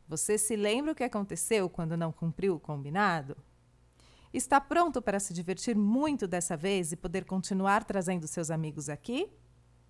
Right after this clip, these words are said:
Veja como agora estamos sendo proativos e durante todo esse processo poderemos manter a calma, porque estaremos seguros do que estamos fazendo.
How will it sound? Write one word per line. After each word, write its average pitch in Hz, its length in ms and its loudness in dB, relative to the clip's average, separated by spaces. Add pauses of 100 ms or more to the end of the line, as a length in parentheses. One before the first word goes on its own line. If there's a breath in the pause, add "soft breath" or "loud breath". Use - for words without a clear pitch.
(880 soft breath)
Veja 302 380 4
como 294 180 2
agora 208 400 6
estamos 226 320 -2
sendo 226 320 0
proativos 214 1080 2 (320 soft breath)
e 220 60 -8
durante 240 420 0
todo 359 500 4
esse 330 180 2
processo 233 600 2
poderemos 226 520 0
manter 233 340 0
a 277 100 0
calma, 202 640 2 (320 soft breath)
porque 233 260 -4
estaremos 240 480 2
seguros 214 760 2
do 170 100 -4
que - 120 -8
estamos 156 380 -4
fazendo. 143 520 -10